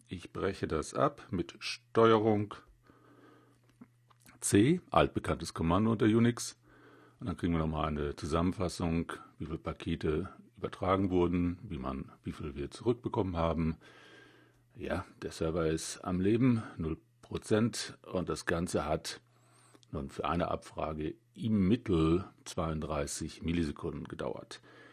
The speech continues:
Zweiter Befehl, Sie wollen die Wege erkunden, die zu diesem Server geführt haben, mit Traceroute und natürlich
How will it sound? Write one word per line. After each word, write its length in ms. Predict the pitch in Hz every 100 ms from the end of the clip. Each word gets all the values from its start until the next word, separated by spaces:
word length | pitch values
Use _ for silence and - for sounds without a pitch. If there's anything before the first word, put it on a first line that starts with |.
| - -
Zweiter 300 | - 131 131
Befehl, 520 | 127 127 123 131 -
Sie 300 | - 95 92
wollen 680 | 90 92 92 90 98 - -
die 360 | 92 82 78 71
Wege 260 | 107 131 123
erkunden, 680 | 113 120 104 107 104 104
die 160 | 85 82
zu 100 | 95
diesem 280 | 85 76 78
Server 300 | 107 113 117
geführt 400 | 107 120 110 -
haben, 380 | 104 120 170 - _ _ _ _ _ _ _ _ _ - -
mit 280 | 85 85 -
Traceroute 800 | - 73 69 - 107 143 - - _ _ _ _ _ _ _ _ _ _ _ _ _ _ - _ _ _
und 140 | 95 85
natürlich 480 | 80 - 76 78